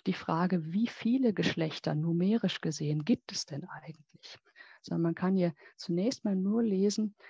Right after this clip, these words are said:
geschlechtliche Differenz, ist Gott gewollt, ist in der Schöpfung angelegt. Dass jetzt hier von männlich und weiblich die Rede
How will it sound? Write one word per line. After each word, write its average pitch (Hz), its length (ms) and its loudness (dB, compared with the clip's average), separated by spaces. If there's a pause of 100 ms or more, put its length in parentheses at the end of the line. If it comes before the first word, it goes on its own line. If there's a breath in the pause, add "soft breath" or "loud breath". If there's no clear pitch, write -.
geschlechtliche 180 640 -4
Differenz, 180 800 0 (160)
ist - 200 -6
Gott 180 220 -2
gewollt, 165 600 -4 (140)
ist 180 220 -2
in 170 120 -2
der 165 120 -2
Schöpfung 156 500 -4 (320)
angelegt. 160 840 -2 (520 loud breath)
Dass 196 240 2
jetzt 180 220 0
hier 208 220 2
von 170 300 2
männlich 208 400 4
und 160 160 -2
weiblich 175 500 -2
die 170 140 -6
Rede 147 340 -4